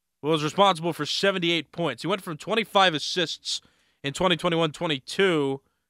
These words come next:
to fifty assists in twenty twenty-two twenty-three. So he's definitely a playmaker, and he's demonstrated, okay, he can score, but also he can make plays, and he seems like, in just that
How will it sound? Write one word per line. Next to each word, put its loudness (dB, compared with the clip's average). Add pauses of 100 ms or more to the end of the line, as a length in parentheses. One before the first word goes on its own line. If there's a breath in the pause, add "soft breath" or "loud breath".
(100)
to -12
fifty 2
assists -2
in -4
twenty 0
twenty-two 0
twenty-three. -6 (1000)
So 4
he's 6
definitely 6
a 2
playmaker, 4
and 2
he's 0
demonstrated, 0
okay, -2
he 2
can -10
score, 2
but -2
also 2 (340 soft breath)
he -2
can 0
make 4
plays, 4
and -2
he -6
seems -2
like, 2 (1900)
in 2
just 2
that 6